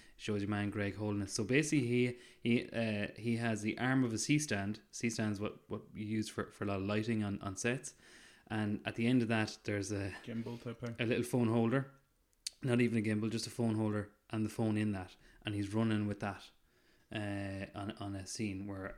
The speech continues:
Speaker 1: a soldier's carrying another soldier through mucky,
Speaker 2: Interesting.
Speaker 1: like a, a, it's like a Vietnam scene through, like, a paddy field type of scenario. There's mud and water going everywhere. That's a whole big thing about durability.
Speaker 2: I'd lo-,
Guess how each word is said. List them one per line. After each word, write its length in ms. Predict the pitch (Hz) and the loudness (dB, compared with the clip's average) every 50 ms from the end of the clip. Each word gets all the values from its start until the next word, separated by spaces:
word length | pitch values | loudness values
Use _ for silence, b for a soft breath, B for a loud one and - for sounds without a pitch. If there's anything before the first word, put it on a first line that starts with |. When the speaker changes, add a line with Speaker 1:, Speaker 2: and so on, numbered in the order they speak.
| - | -12
Speaker 1:
a 40 | - | -8
soldier's 360 | - - 117 101 98 95 95 | -6 -4 -2 -2 -2 -4 -6
carrying 280 | - - 110 101 98 95 | -6 -4 -4 -4 -2 -2
another 180 | 104 104 95 92 | -2 -2 -2 -2
soldier 460 | - 107 101 98 95 98 98 95 92 - | -2 -2 -2 -2 -2 -4 -6 -6 -6 -6
through 180 | - - 101 | -4 -4 -2
mucky, 100 | 92 104 | 0 0
Speaker 2:
Interesting. 440 | 110 - 123 120 107 104 101 101 101 B B B B B B B B - | 0 0 0 2 2 2 2 0 -2 B B B B B B B B -4
Speaker 1:
like 120 | 113 107 110 | -2 0 0
a, 100 | 98 95 - - | -2 -2 -4 -4
a, 200 | - 110 101 107 - - - | -4 -2 -2 -2 -6 -8 -12
it's 160 | - 110 - | -10 -4 0
like 100 | 123 110 | 0 0
a 40 | 107 | 0
Vietnam 440 | 98 107 107 107 107 104 104 101 101 | 2 2 2 4 4 2 0 0 0
scene 300 | - - 107 101 101 101 | 0 0 0 2 2 0
through, 160 | - - 107 | 0 0 0
like, 140 | 101 98 - | 0 0 -2
a 40 | - | -2
paddy 240 | - 110 107 101 98 | -2 -2 -2 -2 0
field 300 | - - 107 104 104 - | 0 2 2 2 2 2
type 240 | 110 110 107 - | 0 -2 0 2
of 220 | 110 107 104 98 98 b b b b b b b | 2 2 2 0 -2 b b b b b b b
scenario. 600 | - - 120 120 120 120 120 120 117 117 117 117 | -4 2 4 4 6 6 6 6 6 6 6 4
There's 240 | 110 107 101 92 87 | 4 2 -2 -2 0
mud 320 | 104 107 110 113 113 110 104 | 0 2 4 4 4 4 4
and 200 | 104 104 104 104 | 2 2 2 2
water 260 | 107 107 107 104 101 | 2 2 2 2 0
going 180 | 101 101 101 | 0 0 2
everywhere. 360 | 107 107 98 104 107 104 101 95 - - | 2 0 0 0 -2 -2 -2 -4 -4 -8
That's 160 | 104 - 107 | -6 -4 -4
a 40 | 95 | -2
whole 200 | 98 104 101 98 | -2 -2 -2 0
big 180 | 95 104 98 | 0 -2 -2
thing 200 | - - 107 104 | 0 0 0 2
about 220 | 101 92 98 - - | 2 0 -2 -4 -2
durability. 640 | - 104 98 98 87 107 110 107 107 113 - 113 | -2 -2 0 0 0 2 2 2 2 2 2 0
Speaker 2:
I'd 60 | 107 | 0
lo-, 40 | 101 | -2